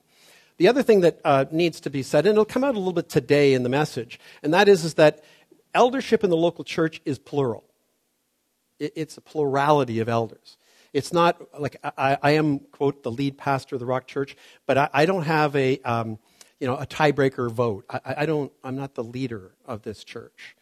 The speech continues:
I'm one of the elders. Plurality is really important in the church. And as we'll see, that was part of the pattern that Jesus set up for his church. So I want to read our text for today. Then I'm gonna pray one more time. I just thought I'd give you those little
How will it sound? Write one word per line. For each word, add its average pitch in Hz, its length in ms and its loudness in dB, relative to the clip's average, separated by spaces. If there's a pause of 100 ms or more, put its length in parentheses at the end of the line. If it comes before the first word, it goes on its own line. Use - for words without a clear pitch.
(280)
I'm 123 180 -6
one 147 220 4
of 127 120 0
the 120 120 0
elders. 120 580 -4
Plurality 170 720 0
is 147 280 -6
really 135 220 -2
important 143 600 -4 (440)
in 123 200 -4
the 117 80 -10
church. - 520 -8
And 127 120 -8
as 139 120 -4
we'll 156 80 0
see, 147 320 -2
that 147 180 -2
was 135 140 -8
part 139 200 -4
of 120 60 -10
the 123 60 -10
pattern 127 340 -2
that 117 140 -8
Jesus 120 500 -6 (420)
set 139 260 2
up 131 140 0
for 117 120 -10
his 104 100 -12
church. - 480 -12 (340)
So - 120 -6
I 160 40 2
want 170 80 4
to 160 40 2
read 165 280 0
our 139 140 2
text - 380 -6
for 151 120 -2
today. 147 540 0 (440)
Then 139 120 0
I'm 143 60 0
gonna 139 100 0
pray 143 220 0
one 135 140 0
more 127 120 0
time. 131 220 -2
I 123 60 0
just - 120 -12
thought 131 140 2
I'd 113 140 0
give 123 140 -6
you 123 60 -4
those 117 260 -4
little 113 240 -2